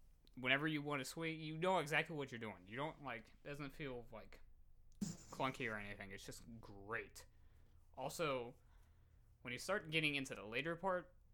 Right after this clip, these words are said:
with, like, weapon upgrades, that shit is crazy, bro. There's so much shit you can do with it.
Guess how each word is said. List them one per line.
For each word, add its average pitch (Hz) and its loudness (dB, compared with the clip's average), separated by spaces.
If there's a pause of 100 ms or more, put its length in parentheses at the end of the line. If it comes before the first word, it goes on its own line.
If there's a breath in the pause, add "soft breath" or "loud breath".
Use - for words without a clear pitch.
(140)
with, 120 -2
like, 101 -4 (360)
weapon 131 -2
upgrades, 180 0 (640)
that 190 0
shit 107 -2
is 120 -4
crazy, 180 -2
bro. 107 0
There's 185 -2
so 214 -2
much 202 -4
shit 190 -4
you 190 -10
can 175 -4
do 180 -2
with 185 -2
it. 190 -4